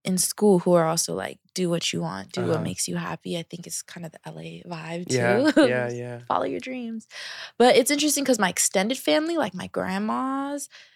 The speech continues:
Speaker 1: are not so supportive,
Speaker 2: <laughs>
Speaker 1: especially my grandma on my Japanese side is, like,
Speaker 2: Uh-huh.
Speaker 1: not the most supportive. She
Speaker 2: Yeah.
Speaker 1: doesn't really get it,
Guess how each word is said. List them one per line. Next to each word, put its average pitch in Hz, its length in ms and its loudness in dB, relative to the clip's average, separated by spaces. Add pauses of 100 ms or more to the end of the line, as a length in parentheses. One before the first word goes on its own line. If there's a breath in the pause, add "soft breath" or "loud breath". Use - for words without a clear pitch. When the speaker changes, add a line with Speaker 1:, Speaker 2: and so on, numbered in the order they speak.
(280 soft breath)
Speaker 1:
are 190 120 4
not 175 180 0
so - 140 2
supportive, 254 800 0
Speaker 2:
<laughs> 262 380 2
Speaker 1:
especially 233 320 2
my 233 100 2
grandma 202 300 4
on 185 100 2
my 170 160 0
Japanese 180 460 -2
side 285 240 6
is, 147 120 6
like, 139 120 8
Speaker 2:
Uh-huh. 175 40 2
Speaker 1:
not 160 220 0
the 175 60 -2
most 190 260 2
supportive. 262 320 4
She 247 100 8
Speaker 2:
Yeah. 240 60 4
Speaker 1:
doesn't 233 220 6
really 208 160 2
get 170 240 4
it, 269 200 4